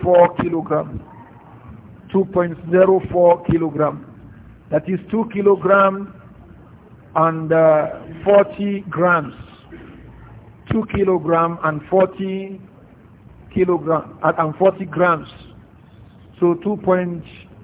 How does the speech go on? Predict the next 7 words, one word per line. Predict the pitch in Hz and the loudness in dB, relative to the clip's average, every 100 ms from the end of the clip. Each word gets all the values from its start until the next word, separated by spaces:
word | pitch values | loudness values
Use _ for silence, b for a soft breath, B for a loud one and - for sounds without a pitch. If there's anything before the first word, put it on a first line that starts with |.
| - - - - - 165 165 160 156 151 - 143 | -20 -20 -20 -4 4 6 6 6 4 0 -10 0
zero | 180 202 202 - | 4 4 4 2
four | 185 180 180 175 - - - - - - - - - - - - | 4 6 6 6 0 -14 -20 -20 -20 -20 -20 -20 -20 -20 -12 0
kilogram. | 185 180 151 156 147 135 - - - - - - - - | 2 2 2 -2 -4 -10 -20 -20 -20 -20 -20 -20 -20 -2
Òun | 147 160 160 | 2 2 2
ni | 165 165 160 156 156 - - - - - - - - | -2 -4 -4 -6 -8 -14 -20 -20 -20 -20 -20 -10 0
sáà | 190 196 | 2 2
Ànábì | 165 170 | 2 -4